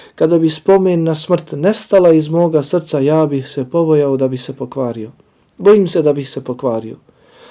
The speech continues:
Ako se ne bi sjećao smrti, bojim se da bi se pokvario.” Safvan ibn Sulejm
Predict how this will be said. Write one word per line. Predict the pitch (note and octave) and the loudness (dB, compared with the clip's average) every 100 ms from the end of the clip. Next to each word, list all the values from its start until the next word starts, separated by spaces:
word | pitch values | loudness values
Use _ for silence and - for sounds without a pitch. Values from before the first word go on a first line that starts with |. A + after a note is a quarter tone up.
| - | -4
Ako | D#3 E3+ | -2 0
se | E3 F#3 | 0 4
ne | A3 | 4
bi | G#3+ | 2
sjećao | - F#3+ F#3 F3 D#3 | 2 2 4 2 2
smrti, | D3+ G3+ G3+ F3 D#3 _ _ _ _ - D3 | 2 0 2 0 -2 _ _ _ _ -20 -2
bojim | D#3+ D3+ | 0 0
se | - C#3+ C#3+ _ _ _ | -2 -4 -6 _ _ _
da | C#3 | -2
bi | C#3 | 0
se | C3+ C#3 - _ _ | 0 -2 -2 _ _
pokvario.” | - B2+ - G#2 G#2 - - _ _ _ _ _ _ - | -6 -4 -6 -8 -10 -14 -16 _ _ _ _ _ _ -2
Safvan | F#3 F3 F#3 E3+ D3+ D#3 _ _ _ _ | -2 0 0 0 0 -8 _ _ _ _
ibn | D#3 D3+ C#3 | -2 0 -4
Sulejm | - B2+ C3 C#3 | -2 2 2 2